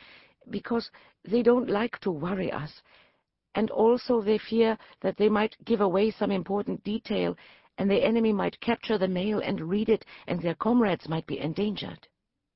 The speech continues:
"Have you heard that the Russians are cannibals? Have you heard that they eat their young?" "Yes, sir." "And do you believe that?"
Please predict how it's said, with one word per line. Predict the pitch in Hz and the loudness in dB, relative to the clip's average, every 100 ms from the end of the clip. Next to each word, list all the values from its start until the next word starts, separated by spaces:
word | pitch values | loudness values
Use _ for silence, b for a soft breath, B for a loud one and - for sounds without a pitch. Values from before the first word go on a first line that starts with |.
| - | -6
"Have | 147 | 0
you | 147 | 2
heard | 135 147 147 | 2 2 2
that | 139 | -2
the | 120 | -2
Russians | 110 123 - 123 - | 0 -2 -2 -8 -10
are | 71 | -14
cannibals? | - 120 127 127 139 - - _ _ _ _ _ _ | -8 -2 -2 -2 -6 -8 -18 _ _ _ _ _ _
Have | - | -12
you | 85 | -10
heard | 95 - 120 131 | -12 -8 -8 -6
that | 98 85 | -6 -8
they | 87 85 - | -10 -12 -4
eat | 139 175 - | -4 -4 -8
their | 71 | -8
young?" | 78 95 104 170 226 _ _ _ _ _ _ _ _ _ _ | -8 -8 -6 -6 -10 _ _ _ _ _ _ _ _ _ _
"Yes, | _ - 202 - - | _ -12 -12 -14 -12
sir." | - 196 180 _ _ _ _ _ - | -10 -10 -12 _ _ _ _ _ -6
"And | 147 101 - _ _ _ | -4 -4 -8 _ _ _
do | 127 | -4
you | 113 78 | -4 -6
believe | 85 73 76 | -6 -6 -4
that?" | 104 - _ | -6 -6 _